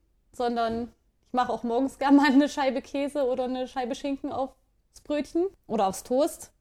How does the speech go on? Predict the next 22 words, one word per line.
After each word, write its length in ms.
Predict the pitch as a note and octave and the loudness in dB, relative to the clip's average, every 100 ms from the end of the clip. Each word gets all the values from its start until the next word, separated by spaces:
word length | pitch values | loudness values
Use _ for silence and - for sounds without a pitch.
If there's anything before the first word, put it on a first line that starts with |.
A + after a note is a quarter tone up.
| _ _ - - - _ _ _ _ - | _ _ -20 -20 -20 _ _ _ _ -8
Was 240 | G#3+ C#4 | -2 0
ich 120 | D#4 C#4 | 2 2
aber 200 | A3+ G3+ | 4 4
auch 240 | C#4 - | 2 2
mag, 200 | D#4+ D4 | 0 0
ist 140 | C4+ - | -2 -4
zum 120 | C4 | 2
Beispiel 320 | C4 B3+ B3 | 2 0 -4
so, 260 | A#3+ A#3 A3 | 0 2 2
ähm, 480 | A3 G#3+ G#3+ A3 _ _ | -2 -4 -6 -8 _ _
Porridge 440 | - C#4+ C#4 B3 C4 | 2 4 6 4 2
oder 160 | A#3 | -2
so 160 | A3 A#3 | 0 -2
mit 200 | A3 G#3+ | -2 0
Obst. 300 | A3+ A#3 - | 2 2 0
Das 140 | G#3+ | -6
ist 100 | A3+ | -4
ja 120 | C4+ A#3 | -2 -2
dann 180 | A3+ | -2
eher 220 | G#3 G#3+ G#3+ | -4 -6 -6
süß 400 | G#3+ A3 - G3+ | -4 -6 -6 -8
wieder. 480 | G3 F#3 F3+ G3+ | -6 -6 -6 -8